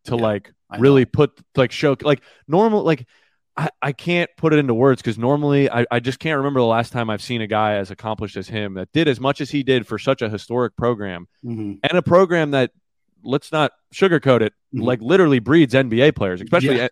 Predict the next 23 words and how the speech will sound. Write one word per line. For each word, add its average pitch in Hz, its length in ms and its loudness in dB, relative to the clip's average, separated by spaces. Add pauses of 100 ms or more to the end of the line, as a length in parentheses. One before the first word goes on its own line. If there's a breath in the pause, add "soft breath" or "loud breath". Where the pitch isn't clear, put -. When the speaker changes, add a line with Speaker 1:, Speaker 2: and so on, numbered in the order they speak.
Speaker 1:
e-, 110 120 -10
especially 170 360 0
big 170 200 -2
men. 90 240 -8 (240)
Speaker 2:
Yeah, 135 220 -8 (100)
they - 80 -6
Speaker 1:
And 139 120 4
Speaker 2:
do. 147 40 4
Speaker 1:
it's 143 120 0
like, 156 140 4
I, 135 240 4
I 139 60 0
can't 185 320 -4
remember 170 280 0
the 147 100 2
last 139 280 0
time 143 240 0
a 117 80 -4
guy 123 280 2
as 117 180 0
accomplished 147 640 -4
as 117 140 -2
him 127 360 -4